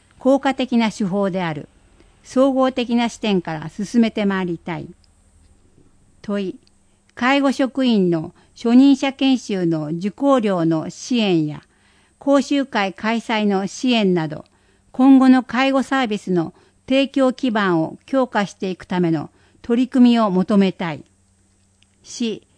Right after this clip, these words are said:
介護職の就労希望者や事業への支援策について検討を行い、取り組みを進めてまいりたい。不法投棄の対策について、問い。悪質な不法投棄に対して、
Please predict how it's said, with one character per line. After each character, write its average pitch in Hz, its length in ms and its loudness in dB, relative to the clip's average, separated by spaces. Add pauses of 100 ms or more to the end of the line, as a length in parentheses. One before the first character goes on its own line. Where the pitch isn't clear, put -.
介 262 280 -2
護 262 120 -2
職 254 300 -4
の 180 140 -2
就 262 400 -2
労 262 240 2
希 254 180 -8
望 247 200 0
者 190 180 -6
や 170 220 -8 (260)
事 254 280 2
業 233 280 2
へ 220 80 0
の 180 180 0
支 - 180 -4
援 262 160 2
策 220 280 -6
に 185 160 -2
つ - 140 -6
い 190 120 -4
て 165 280 -10
検 247 280 0
討 - 80 -2 (200)
を 220 60 0
行 220 140 -2
い、 196 320 -2 (340)
取 240 240 2
り 254 60 -12
組 262 220 6
み 247 80 4
を 233 80 2
進 233 300 -4
め 240 120 4
て 226 140 0
ま 208 180 0
い 196 40 -2
り 185 140 -6
た 175 200 -6
い。 135 120 -12 (1300)
不 233 160 -2
法 294 200 6
投 285 240 2
棄 226 140 -4
の 190 120 0
対 220 260 -2
策 214 260 -4
に 208 140 0
つ - 120 -8
い 180 120 -4
て、 - 260 -12 (640)
問 196 220 -4
い。 180 120 -10 (720)
悪 196 260 -4
質 277 220 -2
な 254 180 4
不 240 160 -2
法 277 240 0
投 262 220 -2
棄 214 140 -8
に 180 140 -2
対 180 280 -6
し - 100 -20
て、 - 240 -16